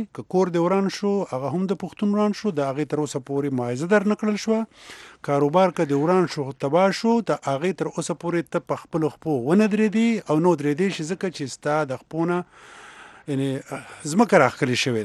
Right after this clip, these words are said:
ده. نو دغه خو هغه دی، با-، پاتې شوه دا خبره چې، آه، ت-، ت-، تاسو د آی اس آی ذکر پکې کړی دی. نو خبره دا ده چې موږ خو آی اس آی ته نیغ په نیغه نه ما څه ویلي دي، زما خیال دی، نه، آم،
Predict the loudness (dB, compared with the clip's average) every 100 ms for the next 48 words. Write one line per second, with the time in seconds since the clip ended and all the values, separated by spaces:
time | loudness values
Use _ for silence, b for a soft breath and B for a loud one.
0 | -6 -16 _ _ _ _ _ B B 0
1 | 4 6 6 4 0 -6 -12 -2 0 0
2 | 0 0 0 0 -4 -2 -2 0 2 2
3 | 2 -2 -2 2 0 0 0 0 0 -4
4 | B B -8 -2 0 0 -2 -4 -6 -6
5 | -4 -6 -8 -12 -14 -14 -8 -8 -8 -12
6 | -10 -8 -6 -4 -4 -4 -4 -4 -2 -2
7 | 0 -2 -4 -4 -8 -6 -6 -6 -8 -10
8 | B B B -8 -6 -6 -8 -4 -4 -2
9 | -4 -4 -4 -6 -8 -6 -8 -8 -8 -6
10 | -8 -8 -10 -8 -8 -10 -8 -10 -10 -8
11 | -6 -4 -6 -6 -6 -6 -6 -6 -6 -4
12 | -6 -6 -6 -4 -2 -2 -2 -2 -6 -8
13 | -10 -10 -12 -12 -14